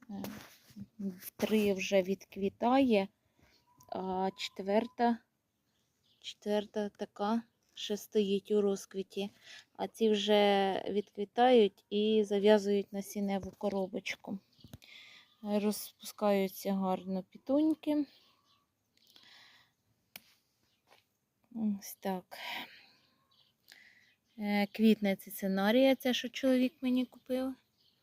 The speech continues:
Все її хочу споймати, то сильно сонце світе, то вже темно.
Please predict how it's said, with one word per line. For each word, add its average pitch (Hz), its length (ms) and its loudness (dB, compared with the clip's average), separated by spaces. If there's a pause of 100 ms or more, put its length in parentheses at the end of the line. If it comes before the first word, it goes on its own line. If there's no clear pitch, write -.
(1500)
Все - 280 2
її 233 320 2
хочу 233 400 -2
споймати, 233 840 0 (1080)
то 214 140 -4
сильно 220 720 6
сонце 233 480 0
світе, 208 600 -4 (1300)
то 196 460 0
вже 196 540 0 (220)
темно. 226 580 4